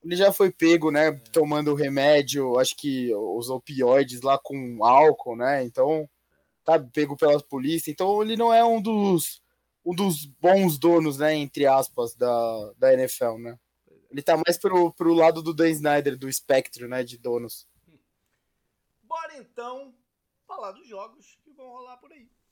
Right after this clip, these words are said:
Speaker 2: né? Dos dois no domingo. Começa tudo às três da tarde aqui dos Estados Unidos, cinco do Brasil.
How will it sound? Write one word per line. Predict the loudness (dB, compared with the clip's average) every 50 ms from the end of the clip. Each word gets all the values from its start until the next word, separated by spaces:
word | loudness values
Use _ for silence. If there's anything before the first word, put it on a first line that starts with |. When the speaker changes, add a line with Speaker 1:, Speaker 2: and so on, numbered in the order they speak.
| _ _
Speaker 2:
né? | _ _ _ _ _ _ _ _ _ _ _ _ _ _
Dos | _ -20 -20 -20 -20 -18 -12
dois | -8 -8 -8 -8 -10 -16 -20 -20 _ _
no | _ -18 -16 -16 -16 -18
domingo. | -20 -20 -20 -20 -20 -20 -20 -20 _ -20 -20 _ _ _ _ _ _ _ _ _ _ _ _ _ _ _ _ _ _ _ _ _ _ _
Começa | _ -20 -20 -16 -12 -12 -10 -10 -12 -14 -16 -18 -18
tudo | -18 _ _ -20 -20 -20 -20 -20 -20 -20 -20 -20 -20 _ _ _ _ _ _ _ _ _
às | -18 -16 -12 -12 -12 -12 -12 -14 -20 -20 _ _ -20 -20 -20 -20 -20 -20 _ _ _
três | -12 -10 -10 -10 -10 -12 -14 -12
da | -12 -12
tarde | -12 -12 -12 -12 -12 -12 -12
aqui | -18 _ -20 -20
dos | _ _
Estados | _ -18 -18 -18 -18 -18
Unidos, | -20 -20 -20 -20 _ _
cinco | _ -20 -20 -20 -20 -20 _ -20
do | -20 -20 -18
Brasil. | -16 -14 -14 -14 -16 -16 -12 -12 -12 -12